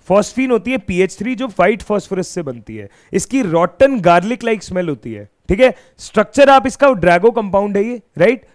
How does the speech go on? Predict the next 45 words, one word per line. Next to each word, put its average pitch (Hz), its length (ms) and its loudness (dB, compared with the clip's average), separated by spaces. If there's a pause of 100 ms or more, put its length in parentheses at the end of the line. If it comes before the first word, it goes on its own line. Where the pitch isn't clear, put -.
(120)
पीएच 208 300 0
थ्री 226 160 -4
है, 226 180 -2 (240)
ड्रैगो 175 280 2
कंपाउंड 214 420 -2
है, 226 120 -2 (240)
but 196 100 0
पीएच 240 420 -2
थ्री 269 140 -2
के 262 120 -4
बारे 220 200 2
में 254 100 -6
इंपॉर्टेंट 214 480 -4
बात 247 220 2
ये 226 140 -4
समझनी 214 360 -6
जरूरी 165 320 -4
है 196 100 0
कि 233 120 -6
व्हाइट 175 260 0
फास्फोरस 170 440 -8
से - 120 -10
बनती 113 320 -16
है, 92 160 -20 (420)
ठीक 214 120 0
है 294 100 2
जी। 277 160 0 (200)
अब 175 160 -2
पीएच 254 280 0
थ्री 277 120 -2
की 269 120 -2
बात 233 240 4
चली 226 240 -2
है 285 80 0
तो 254 80 -6
यहां 220 220 2
कर 170 200 -2
लेते 220 260 0
हैं। 180 200 -2 (340)
फॉस्फीन 247 440 0
जो 311 80 0
यहां 302 160 4
से 277 140 -4
बनती 196 380 0
है 185 160 4